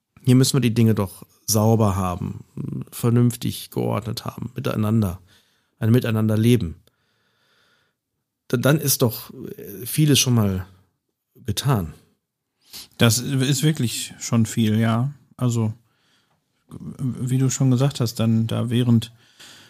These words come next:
Speaker 2: während Corona und dann das Digitale und so weiter und man ist irgendwie mehr nur noch für sich und, äh,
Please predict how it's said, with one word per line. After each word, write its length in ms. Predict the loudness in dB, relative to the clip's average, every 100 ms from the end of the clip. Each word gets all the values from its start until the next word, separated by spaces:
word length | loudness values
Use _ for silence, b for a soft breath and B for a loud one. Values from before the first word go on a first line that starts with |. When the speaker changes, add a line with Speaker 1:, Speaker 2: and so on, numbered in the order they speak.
| b _ _ _ _ _ _ 0
Speaker 2:
während 340 | 4 6 6
Corona 480 | 6 6 6 8 6
und 200 | 6 4
dann 180 | 6 6
das 140 | 4 2
Digitale 560 | 2 2 4 4 4
und 160 | 2 2
so 120 | 4
weiter 260 | 4 4 4
und 100 | 4
man 180 | 4
ist 120 | 2 0
irgendwie 300 | 2 2 4
mehr 600 | 4 2 2 4 4 4
nur 160 | 4
noch 160 | 4 2
für 160 | 0
sich 320 | 2 0 -2 0
und, 360 | 2 2 -2
äh, 340 | -6 -4 -2